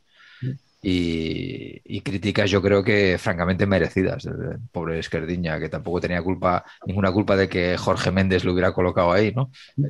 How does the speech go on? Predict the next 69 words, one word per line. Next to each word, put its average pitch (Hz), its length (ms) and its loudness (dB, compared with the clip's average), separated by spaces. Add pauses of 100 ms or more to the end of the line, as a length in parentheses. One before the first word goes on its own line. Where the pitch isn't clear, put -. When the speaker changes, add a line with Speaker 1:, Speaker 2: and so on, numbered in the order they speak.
Speaker 2:
Pero 82 240 0
todo 82 220 -2
mal, 73 300 -6
sí, - 160 -18 (140)
con 76 140 -12
Esquerdiña. - 380 -12
Speaker 1:
¿Eso 170 180 2
fue 220 160 4
el, 139 260 4
el, 127 140 4
el 127 140 6
año 139 240 6
de 135 80 6
la 127 100 8
tangana 117 340 6
aquella 113 240 6
con 110 160 6
el 110 320 4
Toro 107 200 6
Acuña? 123 280 2 (920)
Speaker 2:
¿Ah, 107 80 0
sí? 185 260 0 (1160)
Speaker 1:
Pregunto, 127 380 4
pregunto. 110 480 2 (200)
Debe 131 160 0
Speaker 2:
No, 143 40 4
Speaker 1:
ser 151 120 2
más 170 140 4
o - 20 4
menos 156 180 6
Speaker 2:
no. 135 60 0
Speaker 1:
por 117 100 6
ahí. 120 220 6 (320)
Es - 80 -18
que 180 80 6
yo 185 60 8
creo 208 120 4
que 208 60 6
Speaker 2:
No - 60 4
Speaker 1:
fue 175 100 6
el 165 60 6
Speaker 2:
me 160 80 4
Speaker 1:
año - 20 6
del 151 120 6
Speaker 2:
acuerdo. 135 40 4
Speaker 1:
descenso 139 320 2
en 123 60 -4
Zaragoza. 113 600 0 (680)
Speaker 2:
Yo 123 140 -8
creo 143 160 0
que 107 80 -2
sí. 113 200 -6 (260)
Speaker 1:
A 113 60 -6
lo - 20 -2
mejor - 260 -4 (300)
me 123 120 0
va 110 80 6
a 123 40 6
ir 123 100 2
a 120 40 4
Zaragoza 110 440 2
y 110 60 0
me 110 120 2
tira 110 180 6
algo 120 260 2
y 101 180 -6
me 90 140 -12
parece 104 280 -2
bien. 123 300 -2